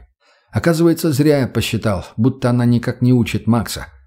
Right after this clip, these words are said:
Он владел многими приемами на достаточно серьезном уровне, просто, как и его мама, не сильно афишировал знания.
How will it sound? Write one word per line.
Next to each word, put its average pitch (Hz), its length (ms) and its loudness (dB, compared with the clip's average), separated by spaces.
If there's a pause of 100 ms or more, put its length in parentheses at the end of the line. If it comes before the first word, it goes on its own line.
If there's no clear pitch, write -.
(240)
Он 123 200 2
владел 127 360 2
многими 117 440 2
приемами 110 600 2
на 104 140 2
достаточно 127 580 -4
серьезном 131 500 0
уровне, 85 380 -2 (360)
просто, 127 340 -4
как - 220 -8
и 131 40 2
его 113 180 2
мама, 120 440 0 (180)
не 113 140 2
сильно 139 280 0
афишировал 120 560 0
знания. 104 540 -2